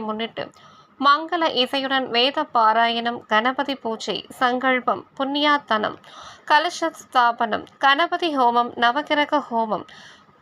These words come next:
பஞ்சசுஸ்த சோமம், ருத்ர ஹோமம், முருகர் மூலமந்திர ஜப ஹோமம் உள்ளிட்ட பல்வேறு யாக பூஜைகளும் நடைபெற்றது.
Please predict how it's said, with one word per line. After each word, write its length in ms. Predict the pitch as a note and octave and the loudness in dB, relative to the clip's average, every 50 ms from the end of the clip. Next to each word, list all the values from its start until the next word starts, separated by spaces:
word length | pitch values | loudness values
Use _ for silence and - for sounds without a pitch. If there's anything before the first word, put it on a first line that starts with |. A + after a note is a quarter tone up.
| _ _ _ - | _ _ _ 2
பஞ்சசுஸ்த 920 | D4 C#4+ D4 D#4 D#4+ D4+ F4+ F4+ F4 - - D4 C#4+ - - - D#4 D4 - - A3+ - | 2 2 2 2 -2 -2 -2 -2 -2 -2 -4 -4 -4 -4 -4 -2 -2 -2 -2 -4 -6 -2
சோமம், 400 | B3 A#3+ A#3+ A#3 A3 F#3+ G#3+ E4 - - - - - _ _ _ _ - | 2 2 2 2 2 0 -2 -4 -12 -16 -20 -20 -20 _ _ _ _ 0
ருத்ர 360 | B3+ D4+ D#4+ D4+ - G4 F#4+ E4 D4 | 0 0 0 2 2 2 2 2 4
ஹோமம், 420 | D4+ C#4+ C#4+ C4+ C#4 C#4 C#4 C#4 - C4+ | 4 4 4 4 2 0 0 0 0 0
முருகர் 400 | C4+ D4 D#4+ D4+ F4 E4+ D#4+ C4+ B3 | 2 2 2 2 2 0 2 2 2
மூலமந்திர 640 | B3+ C#4 D4+ D#4 C4+ C4+ C4+ C4+ C4 C4 B3+ C4+ C4+ C4 A3 G#3+ A#3+ | 2 4 2 2 2 2 2 2 2 2 2 2 2 0 -2 -2 -2
ஜப 220 | A3+ A3 B3+ C4+ A#3+ | 0 2 0 0 0
ஹோமம் 340 | A#3 A3+ A3+ A3+ G#3+ A3 - - - | 2 0 0 0 0 -4 -4 -4 -4
உள்ளிட்ட 260 | C#4 C#4 D4 - D#4+ D4+ D#4 - C#4 | -2 -2 -2 0 -2 -2 2 4 4
பல்வேறு 500 | C4+ C#4 D#4 F4 E4 F4 E4+ E4+ D#4+ C4+ A3+ A#3+ | 4 4 2 0 -4 -2 -4 -2 -2 0 2 4
யாக 240 | A#3 A#3+ B3 C4 B3+ - A#3+ | 4 4 4 0 -4 -4 -4
பூஜைகளும் 540 | A#3 A#3 - B3+ A#3+ A#3+ A#3 A3+ B3 A#3 G#3+ | -6 -4 -4 -6 -6 -4 -4 -6 -6 -6 -6
நடைபெற்றது. 560 | G3 G3 G3 F#3+ - G3+ - A3 G#3+ - - | -8 -8 -8 -8 -10 -8 -4 -4 -4 -4 -4